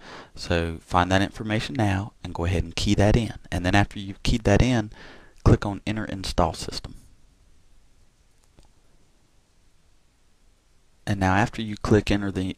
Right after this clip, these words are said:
Install System, I'm gonna say Allow, it's gonna redirect you. We are beginning the install script right now. So what you'll wanna do is go through and read this as you go.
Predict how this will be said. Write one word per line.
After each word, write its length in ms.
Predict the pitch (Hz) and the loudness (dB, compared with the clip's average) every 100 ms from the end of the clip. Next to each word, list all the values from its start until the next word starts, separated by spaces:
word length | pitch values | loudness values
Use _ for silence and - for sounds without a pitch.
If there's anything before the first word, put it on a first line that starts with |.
| _ | _
Install 420 | - 113 - 87 | -4 -2 0 0
System, 440 | - 95 - - 113 - - - _ - | -2 -6 -6 -8 -12 -16 -20 -20 _ -16
I'm 80 | 95 | -14
gonna 120 | 90 | -10
say 200 | - 80 | -8 -4
Allow, 480 | 82 90 92 87 113 - - - - - - - | -2 0 -2 -4 -8 -18 -20 -20 -20 -20 -20 -10
it's 120 | - | -8
gonna 180 | - 95 | -6 -6
redirect 500 | 92 95 107 - - | -6 -2 -2 -2 -6
you. 180 | 95 107 _ - | -8 -18 _ -20
We 460 | 90 98 104 101 101 | -14 -6 -2 -2 -2
are 160 | - 92 | -4 -4
beginning 400 | 90 101 110 113 | -4 -4 -2 0
the 200 | 101 - | -2 -2
install 540 | 107 107 110 - 107 110 | -4 -2 -2 0 0 -2
script 440 | - 117 101 - | -6 -6 -6 -6
right 220 | 80 90 | -6 -4
now. 260 | 101 87 - - - | -4 -4 -6 -20 -10
So 340 | - 92 92 - - - - - - - | -4 -4 -4 -12 -16 -16 -18 -20 -20 -10
what 140 | - 131 | -6 -2
you'll 140 | 151 | -2
wanna 160 | 147 147 | -2 0
do 400 | 131 123 120 101 - - | 0 0 -2 -8 -8 -2
is 180 | 107 | -2
go 160 | - 131 | 0 -2
through 180 | - 143 | -2 -8
and 100 | 143 | -4
read 180 | 110 92 | -2 2
this 220 | 90 - | 2 0
as 140 | 90 | -2
you 80 | 104 | 0
go. 280 | 110 82 | 0 0